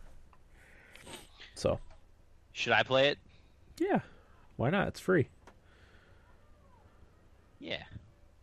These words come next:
Speaker 1: <laughs>
Speaker 2: All right.
Speaker 1: It's totally free. Anyway, what do you got, Corey?
Speaker 2: I have a lot.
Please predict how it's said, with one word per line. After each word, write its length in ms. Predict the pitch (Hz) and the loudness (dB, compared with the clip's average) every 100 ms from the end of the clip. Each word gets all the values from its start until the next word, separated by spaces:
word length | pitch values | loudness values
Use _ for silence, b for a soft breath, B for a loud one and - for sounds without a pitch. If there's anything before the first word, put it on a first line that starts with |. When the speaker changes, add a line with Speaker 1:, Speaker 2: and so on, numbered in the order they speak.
| - - - - - - | -20 -20 -20 -20 -18 -8
Speaker 1:
<laughs> 20 | |
Speaker 2:
All 1120 | 190 - _ - - - - - - - - 113 | -8 -8 _ -20 -20 -20 -20 -20 -20 -20 -12 -6
right. 220 | 180 143 | -6 -6
Speaker 1:
It's 80 | 50 | -10
totally 360 | - 117 131 131 | 2 4 6 4
free. 340 | - - - b b b b b b - - | 2 -4 -6 b b b b b b -20 -4
Anyway, 320 | 139 131 92 - - - - - b b b b | 4 4 4 -2 -10 -20 -20 -20 b b b b
what 100 | - | 8
do 40 | |
you 60 | 131 | 10
got, 160 | 117 - | 10 10
Corey? 300 | 110 107 - - - - - - - b b b b b - | 8 8 6 -8 -20 -20 -20 -20 -20 b b b b b 0
Speaker 2:
I 120 | 120 | 4
have 320 | 139 120 101 - | 6 4 0 -6
a 60 | 117 | 0
lot. 600 | 107 127 110 113 - | 6 8 8 4 0